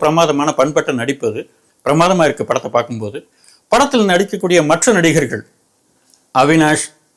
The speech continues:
கோடாங்கி, வடிவேலு, குரோஷி, இவங்க எல்லாருடைய நடிப்புமே வந்து அவங்களுக்கு கொடுக்கப்பட்ட வேடத்தை மிக சரியா பண்ணியிருக்காங்க. ஒளிப்பதிவு வந்து ஓரளவிற்கு நன்றாகவே இருக்குன்னு தான் சொல்லணும். இசை வந்து பெருசா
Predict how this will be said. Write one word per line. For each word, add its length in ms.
கோடாங்கி, 500
வடிவேலு, 420
குரோஷி, 400
இவங்க 260
எல்லாருடைய 460
நடிப்புமே 480
வந்து 360
அவங்களுக்கு 460
கொடுக்கப்பட்ட 440
வேடத்தை 360
மிக 100
சரியா 340
பண்ணியிருக்காங்க. 420
ஒளிப்பதிவு 520
வந்து 320
ஓரளவிற்கு 760
நன்றாகவே 440
இருக்குன்னு 320
தான் 100
சொல்லணும். 320
இசை 320
வந்து 260
பெருசா 280